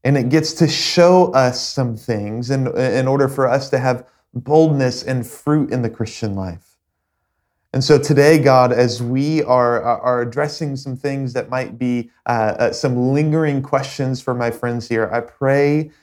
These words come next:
that your Holy Spirit would bless your word, would produce fruit in our lives, the re-, really the, the fruit of assurance, God. That by your Spirit, you would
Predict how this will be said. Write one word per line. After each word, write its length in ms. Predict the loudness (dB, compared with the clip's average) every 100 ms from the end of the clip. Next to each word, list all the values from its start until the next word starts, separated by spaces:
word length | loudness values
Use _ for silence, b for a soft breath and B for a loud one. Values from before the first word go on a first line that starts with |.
| B
that 180 | 0 2
your 220 | 2 2
Holy 260 | 2 0 0
Spirit 460 | -4 -4 -2 -2 -2
would 180 | -4
bless 460 | -2 0 0 -2 -4
your 120 | -4
word, 600 | -2 0 2 2 0 -4 -12 _ _ _ _ _ _ _ _ _ _
would 160 | 0 2
produce 440 | 4 4 2 -4 -14 -20 0
fruit 420 | 6 6 4 -2
in 120 | -2 2
our 140 | 2
lives, 580 | 4 4 6 6 4 0
the 80 | -2
re-, 380 | 0 0 0
really 280 | 0 2 2
the, 120 | 0
the 200 | -4 -8
fruit 360 | -8 -2 -2 0
of 200 | -2 -2
assurance, 800 | -6 -8 -8 -2 0 0 -4 -8
God. 280 | -6 -6 -6 _ _ _ _ _ _ _ _ _ _ _ _
That 160 | 2 6
by 220 | 6 8
your 240 | 6 4
Spirit, 540 | 2 -2 0 2 2 2
you 240 | 0 0
would 380 | 2 2 0 -6